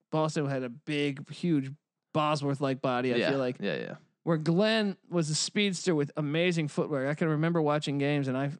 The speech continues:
Speaker 1: you know, I, you know, I'm a true Ohio State hater.
Speaker 2: Yeah.
Speaker 1: You know this. That you couldn't deny, you couldn't deny his fucking skill. You were
Speaker 2: Yeah.
Speaker 1: just like, "God damn it, he's good." You're like, he's fucking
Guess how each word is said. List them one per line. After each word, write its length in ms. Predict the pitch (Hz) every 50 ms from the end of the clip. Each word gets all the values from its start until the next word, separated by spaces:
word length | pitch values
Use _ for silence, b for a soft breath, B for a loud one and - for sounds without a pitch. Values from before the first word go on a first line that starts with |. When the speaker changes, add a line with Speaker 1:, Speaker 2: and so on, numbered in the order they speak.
| - 156
Speaker 1:
you 140 | 147 135
know, 100 | 135 123 139 151 - -
I, 40 | -
you 60 | 160
know, 100 | 151 135
I'm 100 | 143 147
a 40 | 139
true 320 | 143 - - 165 156 143 139
Ohio 220 | 143 160 143 147
State 220 | 147 - 165 131 135
hater. 360 | 135 147 147 160 170 180 170 - _ _ _ _ -
Speaker 2:
Yeah. 220 | 113 98 85 - -
Speaker 1:
You 120 | - 160
know 200 | 156 147 143 147
this. 300 | 156 156 170 - - - - _ _ _ _ _ _ _ _ _ _ _ _ _ _ _ _ _ _ _ _ _ _ -
That 240 | 156 151 143 - -
you 120 | - 147 151
couldn't 200 | - - 165 151
deny, 500 | 135 131 131 135 139 135 131 117 110 - -
you 80 | - 156
couldn't 200 | - 175 170 151
deny 280 | - 139 135 135 131
his 120 | 101 - -
fucking 320 | - - 147 143 - 107 -
skill. 460 | - - - 185 226 214 - - - 151 -
You 80 | 101 -
were 60 | 160
Speaker 2:
Yeah. 60 | -
Speaker 1:
just 180 | 160 156 151 143
like, 140 | 123 117 -
"God 400 | 156 160 165 147 - - - - - _ _ _ -
damn 240 | 147 160 180 180
it, 60 | 160 131
he's 180 | 117 110 117
good." 260 | - 107 98 76 - - _
You're 160 | - 143 135
like, 160 | 143 139 131
he's 280 | - 165 156 147 139 147
fucking 520 | - - 160 180 190 175 196 175 160 -